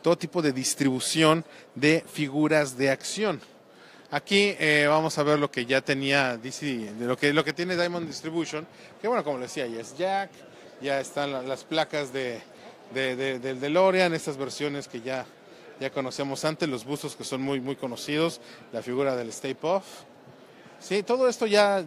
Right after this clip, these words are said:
tiene un rato de mercado, pero bueno, como en estas ferias, eh, lo que se acostumbra es, es mostrar el material que tienen, pues, para vender y, y lograr más y más ventas, pues tenemos todas estas, este, eh, es-, estas exhibiciones. Todo tiene un número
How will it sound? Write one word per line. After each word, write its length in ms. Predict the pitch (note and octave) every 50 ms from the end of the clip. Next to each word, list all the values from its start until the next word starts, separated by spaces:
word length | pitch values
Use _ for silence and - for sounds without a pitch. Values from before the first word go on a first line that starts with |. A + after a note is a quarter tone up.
| D3 -
tiene 400 | E3 E3+ F3 E3 D#3 D3+ C#3+ - - -
un 120 | C#3+ D3
rato 200 | C#3+ D#3 D3+ -
de 60 | E3 D3+
mercado, 480 | C#3+ C3+ C3+ - D#3+ D3 C3+ C#3+ D#3+ - - - - - - - -
pero 160 | - E3 E3
bueno, 240 | E3+ E3 D3 B2+ A#2 - -
como 320 | A#2+ C3+ B2+ B2+ B2+ B2
en 140 | B2 C3+ D3
estas 200 | D3 C#3+ D#3+ D3
ferias, 400 | - E3+ E3+ D#3 D3 C3 - -
eh, 300 | B2 A2+ G#2+ G#2 G2+ G2 G2+
lo 100 | A2 A2+
que 100 | - -
se 140 | A2 - B2+
acostumbra 580 | - - A#2 - - D3+ D#3 D3 C3+ C3 C3 C3
es, 220 | C3 - - - - - - - - - -
es 160 | B2+ C3+ C3
mostrar 440 | C#3+ C3+ C3 - - D#3 D3 D3 D3+
el 100 | D#3 D3
material 500 | C#3+ C#3+ - - D3 C#3+ D3 C#3+ C3+ B2+ - - - - - - - - - - - - - - - - - -
que 100 | - C3+
tienen, 440 | - - E3 E3 D#3+ D#3 D#3+ D#3+ C#3+
pues, 180 | - B2+ B2+ -
para 240 | - C3 A#2 A#2+
vender 400 | B2 B2+ B2 C3+ D3 D3 D3+ D#3 D#3 - B2
y, 280 | A#2 B2 B2 - B2
y 20 | B2+
lograr 400 | B2 A#2+ A#2+ A#2+ C3 C3 C3 B2+
más 280 | B2+ B2+ B2+ B2+ -
y 20 | B2+
más 180 | B2+ C#3 C#3
ventas, 380 | C3+ D3 C#3 B2+ D3+ D#3 - - - - - - -
pues 140 | - A#2+ -
tenemos 480 | - D3 C#3+ D3+ D3+ D3 C3+ - - -
todas 260 | C#3+ C#3 C3+ B2+ -
estas, 340 | C3 A2+ - C3+ B2 A2 A#2
este, 560 | G#2+ - - - - A#2 G#2+ G#2+ G#2 G2 F#2+ F2+ - - - - - - - - - - - - -
eh, 200 | B2 B2+ A#2 A#2+
es-, 180 | C3 C3 A#2+ B2
estas 300 | C3+ C3+ - - C#3 C3+
exhibiciones. 640 | B2+ - - D3 D3 C#3 - E3 E3+ F3 F3+ E3 -
Todo 240 | - E3 D#3+ E3 D3+
tiene 240 | - E3 D#3+ D#3+ D#3+
un 160 | D#3+ E3 E3
número 460 | E3 E3 D#3+ D#3+ D#3 D#3 D3 D3 -